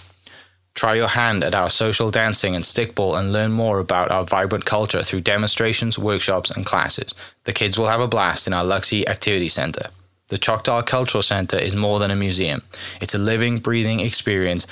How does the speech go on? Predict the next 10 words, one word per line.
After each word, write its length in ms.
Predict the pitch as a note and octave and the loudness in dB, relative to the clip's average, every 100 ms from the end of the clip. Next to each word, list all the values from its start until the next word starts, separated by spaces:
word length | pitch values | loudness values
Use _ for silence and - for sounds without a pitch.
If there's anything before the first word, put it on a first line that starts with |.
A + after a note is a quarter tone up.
| - - | -12 -16
Visit 360 | - G#2+ G#2+ - | -4 0 0 0
choctaw 420 | - A#2+ - A#2+ | 0 0 0 0
cultural 440 | A2 - B2 B2 A#2 | 0 0 0 0 0
center 340 | A2 G2 F#2+ | 0 0 0
dot 240 | G2+ A2 | 0 0
com 340 | - B2 G2+ G2 | 0 0 0 -2
to 100 | - | -4
plan 240 | - E2+ F2+ | -2 -2 0
your 100 | E2+ | -2
visit. 320 | E2 - | -2 -4